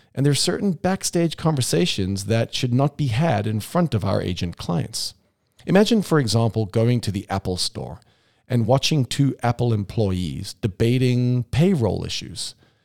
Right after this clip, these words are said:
in front of someone wanting to buy an iPhone. That would be entirely inappropriate.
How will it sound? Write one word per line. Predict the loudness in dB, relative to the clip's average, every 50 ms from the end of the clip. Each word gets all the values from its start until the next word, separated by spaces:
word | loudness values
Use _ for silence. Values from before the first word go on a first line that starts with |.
| _ -6
in | -4 -4
front | 0 0 0 2 2
of | 2 0
someone | 2 2 2 0 0 0 0
wanting | -2 -2 -2 -2 -4 -4
to | -4
buy | -4 -4 -4 -4 -4
an | -6 -6
iPhone. | -8 -6 -6 -6 -6 -8 -10 -12 -12 -12 -14 -16 _ _ _ _ _ _ _ _ _ _ _ _ _
That | -10 -6 -6
would | -4 -2
be | -2 -2 -2
entirely | -2 -4 -4 -6 -10 -6 -2 0 0 2 0 -2 -4 -6 -8 -6
inappropriate. | -6 -6 -6 -6 -8 -10 -10 -10 -12 -14 -14 -14